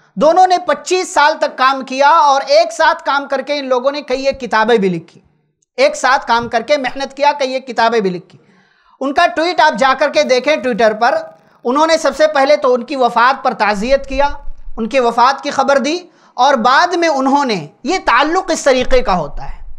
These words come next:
इल्म से, उलमा से, जानकार लोगों से, कुरान और हदीस का इल्म रखने वालों से ऐसा ताल्लुक़ हमारा होना चाहिए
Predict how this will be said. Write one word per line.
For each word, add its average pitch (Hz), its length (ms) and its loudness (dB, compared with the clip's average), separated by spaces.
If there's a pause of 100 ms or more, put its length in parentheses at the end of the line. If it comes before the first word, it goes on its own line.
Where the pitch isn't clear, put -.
(320)
इल्म 330 260 2
से, 208 300 -2
उलमा 294 520 2
से, 208 380 -4 (260)
जानकार 277 560 2
लोगों 294 360 4
से, 285 220 0
कुरान 254 300 0
और 277 100 -4
हदीस 294 340 -6
का 262 140 0
इल्म 311 240 0
रखने 277 280 -4
वालों 262 300 2
से 285 140 -6
ऐसा 311 360 0
ताल्लुक़ 277 440 -2
हमारा 247 300 2
होना 214 280 0
चाहिए 160 420 -10